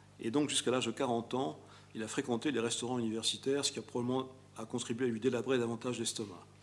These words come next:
Euh, que faisait-il ? Donc il, euh,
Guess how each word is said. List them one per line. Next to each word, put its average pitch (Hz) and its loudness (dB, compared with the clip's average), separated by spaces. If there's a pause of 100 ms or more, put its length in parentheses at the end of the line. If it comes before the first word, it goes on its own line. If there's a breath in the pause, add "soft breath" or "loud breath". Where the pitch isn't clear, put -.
(3000 loud breath)
Euh, 135 6 (300)
que 185 12
faisait-il ? 123 8 (100)
Donc 147 4
il, 135 8
euh, 117 10